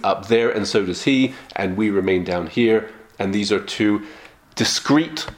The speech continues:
and distinct domains. And that's what Yaakov thought. But all that changed when he received this, this dream.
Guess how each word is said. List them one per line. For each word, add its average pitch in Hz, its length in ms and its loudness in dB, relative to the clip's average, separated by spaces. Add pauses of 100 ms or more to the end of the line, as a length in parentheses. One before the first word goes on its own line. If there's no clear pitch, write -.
(460)
and 95 160 0
distinct - 640 -4 (280)
domains. 82 880 -4 (1080)
And - 100 0
that's 214 160 2
what 294 120 2
Yaakov 226 360 2
thought. - 360 0 (2000)
But 104 100 0
all 143 220 2
that 135 200 0
changed 90 600 -4 (720)
when 98 160 0
he 92 120 -4
received 117 540 -2
this, 104 200 -2
this - 420 -4 (140)
dream. 85 320 -4